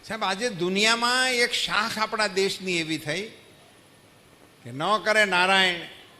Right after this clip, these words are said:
અને કોઈ આફત આવી પડે અને માણસથી રાડ પડી જાય,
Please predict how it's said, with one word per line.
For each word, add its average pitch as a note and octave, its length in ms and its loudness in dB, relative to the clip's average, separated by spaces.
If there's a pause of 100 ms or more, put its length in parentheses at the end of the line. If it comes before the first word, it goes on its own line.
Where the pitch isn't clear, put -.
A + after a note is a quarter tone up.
(880)
અને G#3 180 2
કોઈ A#3+ 240 4
આફત G#3 460 0
આવી G3+ 240 0
પડે A3 300 0 (1200)
અને D3 120 -4
માણસથી A#3+ 540 0
રાડ A3+ 380 6
પડી D4 300 2
જાય, A#3 340 8